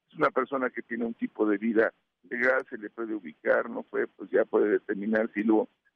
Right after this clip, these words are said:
lleva el proceso, por ejemplo, de, en, en domicilio,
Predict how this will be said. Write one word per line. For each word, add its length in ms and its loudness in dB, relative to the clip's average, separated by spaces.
lleva 240 4
el 60 0
proceso, 440 -4
por 180 -2
ejemplo, 440 2
de, 260 -4
en, 320 0
en 140 2
domicilio, 680 2